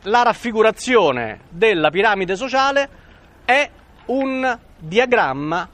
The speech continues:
che ritrae le differenze all'interno della società, le diseguaglianze. Mm?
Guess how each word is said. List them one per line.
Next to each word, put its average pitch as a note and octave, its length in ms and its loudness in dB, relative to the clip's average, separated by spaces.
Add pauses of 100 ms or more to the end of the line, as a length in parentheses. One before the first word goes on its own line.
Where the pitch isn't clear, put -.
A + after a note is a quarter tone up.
(160)
che A#3+ 340 2
ritrae F#3 640 0
le G3 160 2
differenze F#3 800 0
all'interno D3+ 580 -2
della E3 160 -8
società, F3+ 360 -16 (500)
le E3 140 0
diseguaglianze. F3+ 1000 -4 (1200)
Mm? G3 60 -12